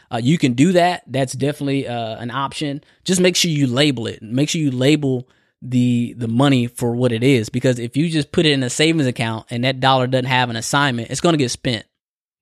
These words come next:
right? Your husband's gonna see it, "Oh, we got a bunch of money," or your wife's gonna see it, or you're gonna see it, and you think you just got a bunch of money,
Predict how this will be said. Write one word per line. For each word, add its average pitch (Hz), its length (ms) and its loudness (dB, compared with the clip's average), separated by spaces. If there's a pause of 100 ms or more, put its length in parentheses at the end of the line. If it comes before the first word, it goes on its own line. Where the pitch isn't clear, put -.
(480)
right? 120 260 0 (340)
Your 110 280 -4
husband's 151 400 2
gonna 143 180 0
see 147 220 2
it, 139 100 2
"Oh, 190 160 4
we 214 140 0
got 151 100 4
a 135 60 -4
bunch 143 200 -2
of 139 60 -2
money," 143 220 0
or 120 40 -2
your 110 140 -6
wife's 139 240 2
gonna 139 160 -2
see 147 220 0
it, 143 80 0
or 120 160 0
you're 135 160 2
gonna 151 200 0
see 147 340 0
it, 131 140 -8 (280)
and 113 160 -6
you 127 80 -4
think 147 180 0
you 135 60 -6
just 131 100 -4
got 131 140 4
a 117 40 -4
bunch 131 300 0
of 117 60 -4
money, 127 500 2